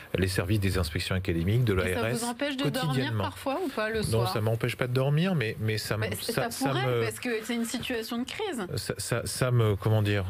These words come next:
Speaker 1: ça, ça nous met dans des, dans des conditions de stress effectivement importantes et, et, et ça fait que les, les, les collègues sont extrêmement fatigués et, et subissent un, un moment, euh, euh, de l'année où, où, euh, normalement ce type de fatigue ne se fait pas ressentir à un tel niveau.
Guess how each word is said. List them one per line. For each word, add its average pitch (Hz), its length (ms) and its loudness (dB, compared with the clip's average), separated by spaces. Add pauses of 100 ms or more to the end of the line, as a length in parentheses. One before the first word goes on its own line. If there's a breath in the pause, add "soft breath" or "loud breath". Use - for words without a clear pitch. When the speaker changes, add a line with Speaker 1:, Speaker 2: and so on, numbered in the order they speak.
(120)
Speaker 1:
ça, - 440 0
ça - 180 2
nous 135 160 8
met 143 220 4
dans 147 160 0
des, 110 200 0
dans 104 220 0
des 98 120 0
conditions - 420 0
de 95 100 0
stress - 380 -2
effectivement 95 460 0
importantes 117 600 2
et, 95 80 2
et, 92 500 0
et 90 40 0
ça 92 180 -2
fait - 180 -2
que - 160 -6
les, 92 140 2
les, 85 240 2
les 82 180 -2
collègues 98 360 0
sont 98 360 0
extrêmement 101 400 0
fatigués 98 540 0 (320 loud breath)
et, 92 360 4
et 90 40 2
subissent 104 500 0
un, 98 100 0
un 95 140 0
moment, 107 540 2
euh, 92 100 0 (440 loud breath)
euh, 90 400 4
de 95 160 2
l'année 101 420 2
où, 110 340 2
où, 123 300 4
euh, 92 100 2
normalement 101 400 2
ce 110 140 0
type 110 180 0
de 101 100 0
fatigue 98 360 0
ne 104 80 4
se - 80 -4
fait - 80 0
pas 117 140 -2
ressentir 113 440 -2
à 107 60 2
un 98 60 0
tel 104 140 0
niveau. 90 260 2